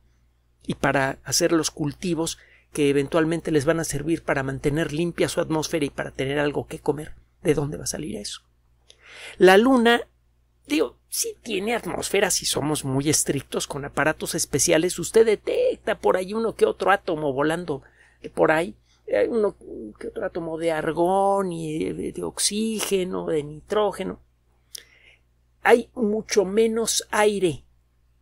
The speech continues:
en un centímetro cúbico de atmósfera de la Luna, pero muchísimo menos que la cantidad de aire que hay en el interior de un cinescopio. ¿Se acuerda de los primeros televisores?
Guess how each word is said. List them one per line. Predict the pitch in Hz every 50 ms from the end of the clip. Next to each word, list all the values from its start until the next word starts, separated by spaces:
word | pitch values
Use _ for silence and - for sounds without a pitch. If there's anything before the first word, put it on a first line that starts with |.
| _ _ _ _ _ _ _ _ _ _ _ - _ _ _ _ _ _ _ -
en | 170 156 175
un | 202 208
centímetro | - - 185 160 151 - 202 190 190 190 - - 160 -
cúbico | - - 185 180 165 - - - 160
de | 147 156 139
atmósfera | 131 151 151 156 147 - - 151 147 135
de | 131 123
la | 120 123
Luna, | 120 120 127 123 131 - _ _ _ _ _ _ _ _ _ _ _ _ _ _ _ _ -
pero | - 175 156
muchísimo | 139 139 135 - - 233 196 - 185 170 156
menos | 139 139 143 170 226 233 - - _ _ _ _ _ _ _ _ _ _ _ _ _ -
que | - 175
la | 160 160
cantidad | 156 - - 170 151 - 185 160 190 196 196
de | 175 180 180
aire | 180 185 185 196 185
que | - - 180
hay | 170 170 175 180
en | 175 175
el | 165 160
interior | 160 160 151 - 175 160 160 160 170 165
de | 156 160 160
un | 160 160
cinescopio. | - - - 165 156 156 147 - - - - - 175 160 - - 165 156 143 - -
¿Se | - -
acuerda | 151 - - 233 233 110 104
de | 170
los | 156 151 -
primeros | - - 139 139 156 - 147 -
televisores? | - 156 135 123 143 143 - 139 127 160 254 269 - _